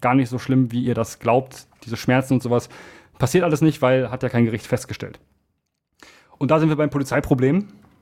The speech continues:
Ja, nur kurz. Ja, sicherlich eine eigene Folge wert.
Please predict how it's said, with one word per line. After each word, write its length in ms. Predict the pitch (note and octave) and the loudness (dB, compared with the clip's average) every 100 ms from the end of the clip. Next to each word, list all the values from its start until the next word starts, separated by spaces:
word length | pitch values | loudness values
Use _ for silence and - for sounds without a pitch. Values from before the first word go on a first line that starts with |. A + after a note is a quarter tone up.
| _ G#2+ | _ -2
Ja, 300 | C3 E3+ - _ | 0 0 -6 _
nur 220 | B2+ F3+ - | 0 2 2
kurz. 460 | D#3 D#3+ - - - _ | 0 0 -4 -20 -20 _
Ja, 300 | A#2 D3+ D#3+ A#2 | 0 0 0 -6
sicherlich 360 | - D3+ C#3+ C3+ | -4 0 2 2
eine 120 | B2 | 2
eigene 240 | B2 D#3 | 2 2
Folge 340 | - C#3 C#3 A#2+ | 2 0 0 0
wert. 320 | A#2+ A#2+ | 0 0